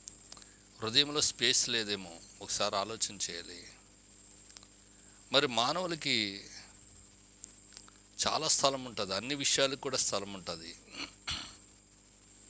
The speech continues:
కానీ బస్సు నిండిపోయినా కానీ డ్రైవర్కి స్థలం ఉంటుంది, ఎందుకంటే ఆయన సీట్ సెపరేట్. అలాగూ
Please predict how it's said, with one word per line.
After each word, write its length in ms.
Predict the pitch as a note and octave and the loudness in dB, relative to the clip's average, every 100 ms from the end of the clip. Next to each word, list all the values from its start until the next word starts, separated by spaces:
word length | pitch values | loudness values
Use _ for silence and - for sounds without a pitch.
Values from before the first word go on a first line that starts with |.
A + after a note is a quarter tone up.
| - - - - - - - - - | -20 -20 -20 -20 -20 -16 -16 -8 0
కానీ 140 | C3 | 2
బస్సు 360 | B2+ G2+ B2+ - | 2 4 6 6
నిండిపోయినా 480 | D#3 D3+ C#3+ C3+ C3 | 2 -4 -4 -2 -2
కానీ 440 | B2+ A#2+ G#2+ G2 - - - - - - - - - - - - - - - - - - - G#2+ | -2 -4 -6 -8 -12 -18 -20 -20 -20 -20 -20 -20 -20 -20 -20 -20 -20 -20 -20 -20 -18 -18 -16 -6
డ్రైవర్కి 560 | G2+ A2 B2+ C3 A#2+ | 2 4 4 -2 -2
స్థలం 360 | A#2+ A2+ G2+ A2 | -2 0 -2 -4
ఉంటుంది, 280 | G#2+ G2 G2 | -6 -4 -4
ఎందుకంటే 360 | G2 G#2+ A2 | -6 -8 -4
ఆయన 100 | G#2+ | -4
సీట్ 340 | - - A#2 G#2+ | -2 -2 -2 -2
సెపరేట్. 540 | - F#2 F#2+ F2+ - - - - - - - - - - - - - - - | -4 -4 -8 -10 -10 -12 -14 -20 -20 -20 -20 -20 -20 -20 -20 -20 -20 -4 2
అలాగూ 600 | A#2 D#3+ D#3 A#2+ G2 G2 | 4 4 2 -4 -4 -8